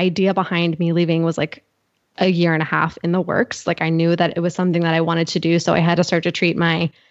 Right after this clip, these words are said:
business of being an author like a business and not just a hobby anymore.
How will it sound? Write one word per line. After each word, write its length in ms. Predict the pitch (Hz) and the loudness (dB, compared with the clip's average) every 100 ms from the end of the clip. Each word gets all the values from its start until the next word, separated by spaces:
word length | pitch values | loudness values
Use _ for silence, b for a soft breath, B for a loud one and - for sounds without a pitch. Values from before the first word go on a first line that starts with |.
| b - | b -2
business 440 | 254 180 165 214 | 0 2 2 0
of 160 | - 160 | -2 -2
being 200 | 165 165 | 0 0
an 80 | 165 | 0
author 260 | 160 160 | 0 0
like 180 | 160 165 | 0 0
a 80 | 160 | -2
business 420 | 160 165 175 233 | -2 0 2 2
and 120 | - 170 | 0 -2
not 140 | 156 | 0
just 160 | 160 160 | -2 -4
a 40 | |
hobby 300 | 147 156 160 | -2 0 0
anymore. 480 | 156 160 160 170 | 0 0 0 0